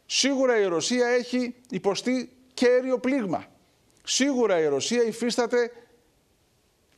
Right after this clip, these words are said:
οικονομικά θερμοπυρηνικά. Αλλά πείτε μου κάτι. Η Ρωσική Ομοσπονδία που έδειξε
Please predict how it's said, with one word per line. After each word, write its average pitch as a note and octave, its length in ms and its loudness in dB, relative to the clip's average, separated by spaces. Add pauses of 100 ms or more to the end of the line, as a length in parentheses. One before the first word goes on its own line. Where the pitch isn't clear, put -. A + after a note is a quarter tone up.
(140)
οικονομικά G3+ 800 -2
θερμοπυρηνικά. A#3+ 1000 -2 (380)
Αλλά A3+ 180 0
πείτε C4 200 0
μου B3+ 80 0
κάτι. G#3 300 -2 (2250)
Η F3+ 120 -2
Ρωσική G3 380 0
Ομοσπονδία A3+ 580 -2
που G#3+ 180 0
έδειξε G3+ 640 0